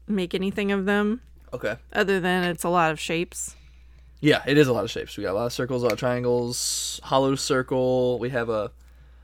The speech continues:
Speaker 2: um, an octagon, which is different, honestly. We haven't
Speaker 1: Yeah.
Speaker 2: been seeing a lot of octagons.
Speaker 1: No,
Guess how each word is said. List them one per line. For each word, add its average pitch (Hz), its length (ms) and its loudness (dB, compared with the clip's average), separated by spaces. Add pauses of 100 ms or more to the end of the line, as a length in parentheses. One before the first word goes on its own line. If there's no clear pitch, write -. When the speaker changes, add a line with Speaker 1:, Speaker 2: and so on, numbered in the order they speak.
(380)
Speaker 2:
um, 113 220 0
an 87 140 -2
octagon, 165 840 2
which 139 160 -8
is 127 100 -4
different, 120 460 0 (680)
honestly. 123 440 -4 (380)
We 135 100 -6
haven't 160 140 0
Speaker 1:
Yeah. 196 140 6
Speaker 2:
been 160 80 4
seeing 143 140 -4
a 120 60 -2
lot 117 140 -2
of 110 80 -4
octagons. 113 380 -2
Speaker 1:
No, 180 440 6